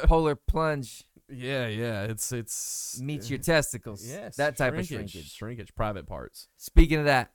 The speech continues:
Speaker 2: <laughs>
Speaker 1: I got a question that I thought of all on my own about
Speaker 2: Literally thirty seconds before this episode.
Speaker 1: Yeah. And,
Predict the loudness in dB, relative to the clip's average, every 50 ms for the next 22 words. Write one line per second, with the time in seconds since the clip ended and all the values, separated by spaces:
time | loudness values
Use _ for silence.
0 | _ 2 4 4 4 4 2 -2 -6 -8 -8 -4 -2 2 2 2 2 2 2 2
1 | 2 2 0 -2 -6 -6 -6 -8 -12 -16 _ _ -4 -2 0 -2 0 0 2 2
2 | 2 2 2 0 -2 -4 -8 -10 -16 _ -20 _ _ _ _ _ _ _ _ _
3 | _ _ -8 -4 -2 -2 -2 -2 -2 -4 -4 -4 -6 -6 -8 -10 -14 -16 -18 -20
4 | -20 -20 _ _ _ _ _ _ _ _ _ _ _ -4 2 6 6 6 6 4
5 | -2 -4 -8 _ _ _ _ _ _ -18 -12 -8 -8 -6 -6 -6 -6 -6 -6 -6
6 | -6 -6 -8 -8 -10 -10 -10 -12 -14 -16 -14 -16 -14 -12 -12 -12 -12 -12 -12 -12
7 | -12 -12 -12 -14 -16 -16 -16 -18 -20 _ _ _ -10 -10 -10 -10 -10 -16 _ _
8 | _ _ _ _ _ _ _ _ _ _ _ _ _ _ _ _ -4 -4 -2 -2
9 | -2 -4 -6